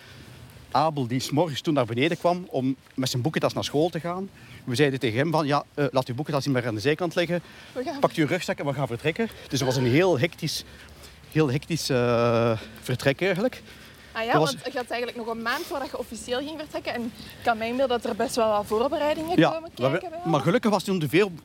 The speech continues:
Speaker 1: ik denk dat de meeste voorbereidingen waren toen net gedaan eigenlijk. We hadden alles klaarstaan, gewoon in een, in een rugzak in onze kamer. Dus dat was eigenlijk in orde. Maar het idee van zo snel te vertrekken, dat was eigenlijk op een uur tijd dat iedereen wakker werd dan eigenlijk.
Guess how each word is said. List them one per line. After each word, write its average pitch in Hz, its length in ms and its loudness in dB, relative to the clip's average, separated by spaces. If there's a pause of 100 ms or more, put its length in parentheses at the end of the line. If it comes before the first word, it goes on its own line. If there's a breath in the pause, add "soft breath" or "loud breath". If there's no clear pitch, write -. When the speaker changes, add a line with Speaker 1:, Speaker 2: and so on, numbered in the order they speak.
(140)
Speaker 1:
ik 156 120 -8
denk 180 120 2
dat 165 80 -2
de 147 100 2
meeste 196 300 2
voorbereidingen 185 520 2
waren 160 160 0
toen 139 180 2
net 196 160 2
gedaan 143 360 2
eigenlijk. 233 320 -2
We - 360 -20
hadden 143 200 2
alles 170 180 2
klaarstaan, 185 720 0
gewoon 151 300 2
in 147 100 4
een, 135 260 4
in 139 140 4
een 120 60 4
rugzak - 440 -2 (1120 loud breath)
in 165 160 4
onze 135 160 2
kamer. 180 360 2
Dus 143 100 -4
dat 175 120 4
was 180 120 -2
eigenlijk 160 320 -4
in 127 140 0
orde. 190 300 0 (280 loud breath)
Maar 143 320 0 (440 loud breath)
het 147 140 -4
idee 185 200 4
van 165 120 2
zo 185 160 0
snel 180 340 0
te - 80 -4
vertrekken, 131 340 -2
dat 156 80 2
was 131 80 -4
eigenlijk 143 320 -4
op 127 60 2
een 123 60 4
uur 208 200 0
tijd 175 380 2 (400 loud breath)
dat 143 120 0
iedereen 139 380 4
wakker 165 340 -2
werd 185 220 2
dan 185 140 0
eigenlijk. 185 380 -2